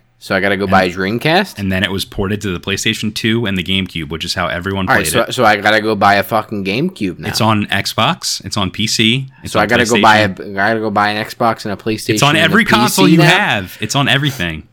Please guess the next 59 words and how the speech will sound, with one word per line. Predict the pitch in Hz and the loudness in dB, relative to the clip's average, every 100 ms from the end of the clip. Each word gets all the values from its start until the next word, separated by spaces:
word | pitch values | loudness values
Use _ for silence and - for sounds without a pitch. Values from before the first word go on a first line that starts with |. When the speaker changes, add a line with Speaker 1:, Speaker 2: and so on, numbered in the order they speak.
| _ - | _ -2
Speaker 1:
On | 139 135 | 2 6
modern | 139 165 214 233 | 8 6 6 2
consoles? | 269 294 339 427 415 - | 0 -2 2 0 0 -8
Speaker 2:
Yeah. | 143 269 403 427 285 254 160 110 90 | -6 -4 0 2 2 2 2 0 0
Speaker 1:
I | 90 117 139 | 2 4 4
gotta | 147 | 2
play | - 160 | 2 4
it | |
on | 151 139 | 4 2
P | 147 | 0
S | 143 | -2
five. | - 123 80 - _ _ _ _ _ _ _ _ _ _ _ _ _ _ _ _ _ | -2 -4 -4 -6 _ _ _ _ _ _ _ _ _ _ _ _ _ _ _ _ _
Speaker 2:
You | 113 117 | -8 -2
can | |
play | 185 | 0
it | |
on | 151 | 0
Xbox | 90 - 78 69 - | -2 -2 -8 -8 -10
for | 80 | -10
sure. | - 76 | -6 -6
I | 80 | -4
don't | 87 | -4
know | |
about | 85 76 | -4 -4
P | 80 | -8
S | 69 | -10
five. | - 62 | -12 -10
Speaker 1:
Ah, | 90 101 107 107 107 101 98 92 87 82 | -6 -4 -2 -2 -4 -6 -8 -10 -10 -12
so | 80 92 | -12 -8
now | 90 92 | -2 4
Speaker 2:
You | |
Speaker 1:
I | - | 6
gotta | - | 6
Speaker 2:
have | 277 | 4
an | 185 | 4
Speaker 1:
turn, | 147 | 4
now | 143 156 170 | 6 8 8
Speaker 2:
Xbox. | |
Speaker 1:
I | 165 175 | 8 8
gotta | 175 175 | 8 6
turn | - 170 170 | 4 4 4
on | 170 | 4
my | |
Series | 170 - 185 180 165 | 2 0 0 2 2
X. | 120 - - - | 2 0 -6 -12
Okay. | 98 | -8
Speaker 2:
But | - 156 | -2 2
there's | 165 143 | 2 2
this, | 151 - | 0 0
like, | 156 | 2
mini | 135 143 160 | 4 4 2
game | 120 110 | 2 2
that | 98 98 | 0 -2
they | 98 | -2
added | 82 90 90 82 | 0 0 0 -4
called | - 90 | -6 -6
the | 85 | -4
Chao | - 101 98 | -2 0 0
Garden, | 87 87 110 117 131 | -2 -2 -2 -4 -8